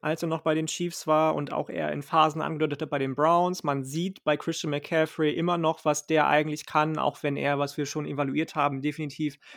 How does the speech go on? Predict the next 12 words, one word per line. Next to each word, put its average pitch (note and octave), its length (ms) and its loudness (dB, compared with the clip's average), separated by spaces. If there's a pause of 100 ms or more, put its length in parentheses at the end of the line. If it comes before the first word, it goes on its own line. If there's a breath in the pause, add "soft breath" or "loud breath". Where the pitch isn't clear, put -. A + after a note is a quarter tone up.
(100 loud breath)
im D3 80 -8
Vergleich C#3+ 340 2
zu D3+ 120 -8
Kamara D3+ 400 0
zum D3 140 -8
Beispiel C#3+ 280 -2
der C3+ 160 0
eindimensionalere D#3 1200 2 (1200 soft breath)
Receiving D#3 680 4
Back D#3 320 8
ist, - 440 -2
ähm, C#3+ 560 -2